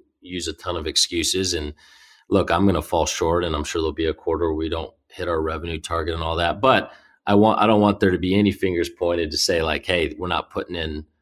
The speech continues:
sort of the work," right? And, and I'm in sort of a ramp up year where this is a new field, this is a new space for me, but I'm planting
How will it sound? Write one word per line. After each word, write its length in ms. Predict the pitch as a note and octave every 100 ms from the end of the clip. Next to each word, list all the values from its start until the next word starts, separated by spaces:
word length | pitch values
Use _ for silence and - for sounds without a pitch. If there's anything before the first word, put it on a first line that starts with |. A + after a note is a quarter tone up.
| _ _ -
sort 260 | - F#2
of 60 | D2
the 80 | C#2+
work," 420 | D#2+ E2 C#2 -
right? 360 | D2+ D2+ D#2 -
And, 200 | D#2+ D#2
and 140 | E2
I'm 140 | F2+ F#2+
in 120 | D#2
sort 220 | - F2
of 60 | D#2
a 100 | D2+
ramp 340 | D#2 E2+ -
up 260 | E2 - _
year 360 | E2+ E2+ D#2+ E2
where 120 | D#2+
this 140 | D#2+
is 140 | D#2 D#2
a 60 |
new 180 | D#2 E2
field, 400 | D2+ E2+ E2+ D#2+
this 100 | D#2
is 80 | D#2
a 20 |
new 140 | E2 -
space 400 | - E2+ E2+ -
for 140 | E2+
me, 240 | D#2+ E2
but 260 | D#2+ E2 D2 _ _ _
I'm 120 | - G2+
planting 540 | G2+ F#2 D#2+ D#2+ D2+